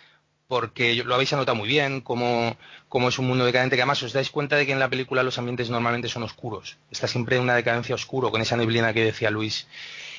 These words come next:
Y en un, y en un mundo completamente degradado. O sea, ¿os acordáis de dónde vive el ingeniero? Este que tiene una enfermedad de edad avanzada, aunque tenga veinticinco años, ¿no? Ese edificio completamente decadente para alojar a un ingeniero de una gran multinacional y un tipo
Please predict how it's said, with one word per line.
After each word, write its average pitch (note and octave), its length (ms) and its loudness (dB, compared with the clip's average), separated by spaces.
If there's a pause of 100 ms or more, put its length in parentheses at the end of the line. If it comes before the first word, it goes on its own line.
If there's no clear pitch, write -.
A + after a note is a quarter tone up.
(140)
Y D3 140 4
en D3 100 4
un, D#3 400 4
y C#3+ 60 2
en C#3+ 100 2
un C#3+ 80 0
mundo C#3+ 180 2
completamente B2 460 2
degradado. A#2 600 2
O G2+ 40 -20
sea, A2+ 140 -10
¿os G#2+ 80 -8
acordáis A#2+ 280 -2
de B2+ 60 -2
dónde B2 220 0
vive B2 200 2
el A#2+ 60 0
ingeniero? A#2 500 0 (120)
Este A#2+ 200 -4
que A2+ 80 0
tiene A#2 220 2
una A#2 260 2
enfermedad A2+ 640 2
de A2+ 160 2
edad A2+ 180 4
avanzada, A2+ 400 2
aunque A#2 140 -2
tenga A2+ 160 -2
veinticinco A2 420 -4
años, G#2+ 260 -4
¿no? B2 140 -6 (280)
Ese - 180 2
edificio B2+ 280 0
completamente A2+ 680 0
decadente A#2 760 0 (380)
para A#2+ 360 4
alojar A#2 340 2
a C3 60 4
un C3 100 -4
ingeniero C3 560 0
de B2 80 0
una A#2+ 180 0
gran A2+ 220 2
multinacional A#2 720 -2
y C3 60 -6
un A2+ 100 -8
tipo A#2 440 -2